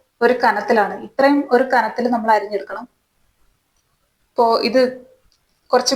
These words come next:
പുളിപ്പൊക്കെ ഉള്ളതല്ലേ, അപ്പോ ബാക്കി ഇൻഗ്രീഡിയൻസ് ഒക്കെ നമുക്ക് ഓരോന്നോരോന്നായിട്ട് ചേർത്ത് കൊടുക്കാം. അതിന് നമുക്ക്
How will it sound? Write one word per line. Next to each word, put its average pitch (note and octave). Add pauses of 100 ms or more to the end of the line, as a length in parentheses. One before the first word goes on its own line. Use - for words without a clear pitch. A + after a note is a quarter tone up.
പുളിപ്പൊക്കെ A#3+
ഉള്ളതല്ലേ, G3+
അപ്പോ A#3 (540)
ബാക്കി A3
ഇൻഗ്രീഡിയൻസ് G#3+
ഒക്കെ A3+ (760)
നമുക്ക് G#3+
ഓരോന്നോരോന്നായിട്ട് A3+
ചേർത്ത് G#3
കൊടുക്കാം. G#3 (800)
അതിന് A#3+ (100)
നമുക്ക് A#3